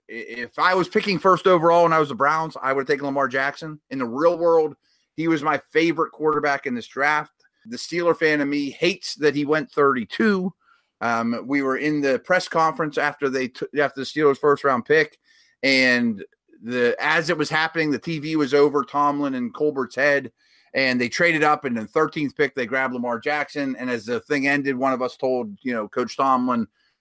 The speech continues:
"Hey, they just, your, your big rival just traded up for Jackson." And he didn't say bad words, but he was about to, and was like, "Oh, how'd they get up there?" You know, like, nobody wants to play against this guy. And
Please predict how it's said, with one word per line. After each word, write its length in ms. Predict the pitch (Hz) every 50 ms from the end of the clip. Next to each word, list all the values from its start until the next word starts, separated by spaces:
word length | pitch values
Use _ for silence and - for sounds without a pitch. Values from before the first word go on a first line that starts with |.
| _ -
"Hey, 180 | 147 156 139
they 140 | 120 120 127
just, 260 | 127 127 - - -
your, 220 | 123 123 120 117 113
your 160 | 113 127 131 123
big 220 | 113 147 147 123
rival 380 | 127 127 131 135 135 123 117 113
just 140 | 113 -
traded 240 | - 131 123 120 113
up 100 | 117 107
for 80 | - 104
Jackson." 560 | 90 117 113 110 107 - - 90 85 78 80 _ _ _ _ _ _ _ _ _ _ -
And 100 | 185 202
he 60 | 202
didn't 240 | 170 254 262 247 220
say 180 | - 247 226
bad 320 | 214 180 208 196 185 170 160
words, 480 | 180 185 175 170 170 160 147 135 113 - -
but 160 | 151 151 143
he 180 | 156 160 156
was 240 | 151 151 156 143 127
about 340 | 147 120 143 135 120 117 -
to, 320 | - 135 127 120 117 110 - -
and 260 | - 127 127 127 123
was 180 | 127 123 - -
like, 280 | 127 120 117 113 113 _ _ _ _ -
"Oh, 80 | - -
how'd 280 | - - - 160 156
they 120 | 147 139 127
get 160 | 101 - 117
up 140 | 113 113 -
there?" 240 | 117 117 104 90 78 -
You 120 | - 127 131
know, 120 | 127 123
like, 220 | 135 277 - 240 _ _ _ _ _ _ _ _ _ _ _ -
nobody 320 | 139 156 226 254 247 262 226
wants 280 | 190 196 190 185 -
to 80 | - 180
play 300 | - - - 160 160 160
against 500 | 147 123 - - 131 135 127 - - - -
this 200 | 113 107 - -
guy. 380 | - 104 85 73 65 60 64 - _
And 520 | - 131 139 143 139 139 135 135 123 117